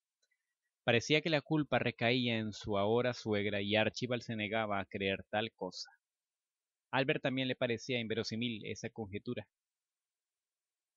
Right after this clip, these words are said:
Pero ante las circunstancias, ya no sabían qué creer. Realmente temían descubrir la verdad. Era un plan bastante complejo que requirió meses para afincarlo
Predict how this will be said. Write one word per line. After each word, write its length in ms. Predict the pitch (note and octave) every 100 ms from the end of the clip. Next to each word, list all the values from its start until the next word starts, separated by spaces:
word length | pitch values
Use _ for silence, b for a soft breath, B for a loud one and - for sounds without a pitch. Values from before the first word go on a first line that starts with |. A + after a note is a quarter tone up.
| _
Pero 120 | C#3+
ante 140 | C#3 D3
las 140 | C#3
circunstancias, 1000 | D3 D3 C#3 - D#3+ D3+ C#3 B2+ - - _ _ _ _ _ _ - - - -
ya 120 | A2
no 80 | A#2+
sabían 380 | - B2 B2+ A2
qué 160 | A2+ G2+
creer. 320 | A2 G#2+ G#2+ - _ _ _ _ -
Realmente 460 | A#2 A#2+ C#3+ D3 D#3
temían 400 | C#3 C3 B2 A2
descubrir 440 | A2 - A2 A2
la 100 | A2
verdad. 340 | G#2 G2+ A#2+ - _ _ _ _ B B B -
Era 200 | B2+ C3
un 120 | B2+
plan 220 | C3 B2+
bastante 460 | A#2+ A#2+ - B2+ C3+
complejo 500 | - G#2+ - A#2 G#2+
que 120 | -
requirió 580 | G#2+ G2+ - G2 G#2+ A2+ - _ _ _ -
meses 540 | B2 D3+ - A#2 -
para 280 | - A2 G#2+
afincarlo 800 | - G#2+ G2+ - G#2 - G#2